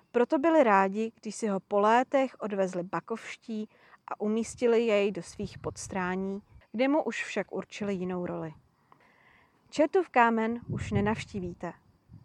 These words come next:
Za to můžete navštívit tuto krásnou zříceninu i s její vyhlídkovou věží, odkud uvidíte do celého kraje.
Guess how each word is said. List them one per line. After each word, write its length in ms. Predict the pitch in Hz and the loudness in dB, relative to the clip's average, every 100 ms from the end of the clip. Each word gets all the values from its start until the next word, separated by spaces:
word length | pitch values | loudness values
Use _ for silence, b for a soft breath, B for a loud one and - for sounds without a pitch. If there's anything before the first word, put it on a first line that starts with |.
| - - | -12 -6
Za 120 | 220 | 0
to 120 | 226 | 2
můžete 420 | 208 233 302 302 | 2 0 0 0
navštívit 540 | 277 220 - 240 214 - | 0 -4 -6 -4 -2 -4
tuto 220 | 208 - | -8 -10
krásnou 460 | 196 185 - 202 | -8 -8 -8 -14
zříceninu 680 | 175 - 190 - 254 262 262 269 b b b _ | -12 -12 -10 -6 -2 -2 -2 -6 b b b _
i 80 | 196 | -12
s 160 | - | -4
její 180 | 220 196 | -2 0
vyhlídkovou 640 | 175 214 240 - 240 226 226 | 0 0 -2 -4 -2 0 0
věží, 460 | 208 185 180 175 _ _ | 0 -2 -8 -14 _ _
odkud 280 | 196 - 170 - | -12 -8 -8 -6
uvidíte 540 | 214 208 202 - 202 | -4 -4 -6 -6 -4
do 120 | 165 | -4
celého 480 | - 196 175 165 165 | -6 -2 -2 -2 -8
kraje. 360 | - 160 156 | -10 -10 -10